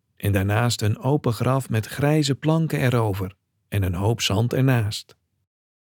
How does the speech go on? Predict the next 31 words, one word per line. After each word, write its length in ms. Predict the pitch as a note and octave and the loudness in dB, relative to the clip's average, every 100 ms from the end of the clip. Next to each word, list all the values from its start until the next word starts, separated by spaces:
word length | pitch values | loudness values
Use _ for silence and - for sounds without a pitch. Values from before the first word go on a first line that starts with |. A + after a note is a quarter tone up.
| _ | _
Ik 140 | - C#3 | -2 4
keerde 360 | E3+ F3 D#3+ | 8 8 8
om 300 | E3+ E3 B2+ | 6 6 6
en 240 | - G#2 F#2+ | 2 -2 0
ging 300 | A#2 B2+ A#2 | 2 2 0
verschillende 600 | G#2+ - D3 D3 C3+ A2+ | 0 0 2 2 2 2
rijen 440 | A2+ B2 A#2+ G2+ | 4 4 4 2
langs. 500 | G2 F2+ G2+ - - _ _ _ _ _ _ _ _ _ _ | 0 -4 -8 -12 -14 _ _ _ _ _ _ _ _ _ _
Als 240 | - B2+ - | -2 0 0
iedereen 540 | G3 F#3+ E3+ D#3+ D#3+ | 0 4 6 6 2
eens 420 | D#3 D3 C#3+ C3 - | 2 0 2 -2 -6
van 240 | - A2 | 0 0
onder 280 | G#2 D3+ C#3+ | 2 4 4
de 100 | A#2 | 2
stenen 480 | G2+ - D#3+ E3+ C#3 | 0 2 2 2 2
tevoorschijn 680 | A#2+ A2+ D#3+ D#3+ - F#2 | 0 0 0 0 -2 -4
kwam, 340 | F#2 G#2+ E2+ - _ _ _ | -4 -4 -4 -8 _ _ _
ging 240 | - A2 | -4 0
het 120 | G2+ | 0
door 160 | G2 G2 | 0 0
me 100 | F#2 | 0
heen, 340 | F2 F#2 E2 - _ _ _ _ | -2 -2 -6 -12 _ _ _ _
dan 200 | - G#2 | -4 -2
zouden 360 | G#2+ A#2 A2+ G#2 | 2 2 2 0
vele 360 | A2+ C3+ C3+ | 2 2 2
bekenden 520 | A2 A2 - D3 C#3+ B2 | 0 -2 -2 0 2 2
van 240 | A#2+ A2 | 0 0
pakweg 500 | - D#3 C3+ B2 - | -2 -2 0 -2 -2
dertig 340 | - E3 D3+ | 0 0 -2
jaar 280 | B2+ C3+ C#3 | -2 -2 -2
geleden 560 | A#2+ G#2 F#2+ G#2+ A2 | -2 -2 0 0 -2